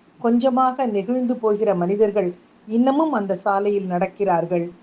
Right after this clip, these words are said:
பூமியின் உள்ளிருக்கும் குழம்பு இப்போது எதிர் திசையில் சுழலத் துவங்கியிருப்பதாக யாரோ சில விஞ்ஞானிகள் சொல்கிறார்கள்.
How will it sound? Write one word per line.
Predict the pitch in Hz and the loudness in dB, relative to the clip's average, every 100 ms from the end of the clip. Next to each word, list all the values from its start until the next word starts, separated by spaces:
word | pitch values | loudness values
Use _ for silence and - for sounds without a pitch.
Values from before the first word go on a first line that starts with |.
| _ _ _ - | _ _ _ -8
பூமியின் | 196 262 269 240 226 196 | 0 0 4 2 2 0
உள்ளிருக்கும் | 214 247 247 233 - 196 180 | 0 4 4 2 -2 -8 -6
குழம்பு | 226 233 247 233 | 0 2 2 -2
இப்போது | 202 208 208 202 185 185 180 _ _ _ - | -4 -6 0 0 2 -4 -6 _ _ _ 0
எதிர் | 208 285 254 | 2 2 -2
திசையில் | 233 208 226 208 202 | -4 0 0 2 -2
சுழலத் | 185 220 233 233 233 | -2 0 2 2 -2
துவங்கியிருப்பதாக | 202 220 226 208 202 196 185 185 214 | -2 -2 0 -2 -2 -2 0 0 0
யாரோ | 180 180 185 240 | 0 2 2 2
சில | 233 185 | 0 -2
விஞ்ஞானிகள் | 175 190 226 220 190 196 | -4 -4 -4 -4 -4 -4
சொல்கிறார்கள். | 196 175 175 175 160 165 165 | -4 -6 -4 0 0 0 -4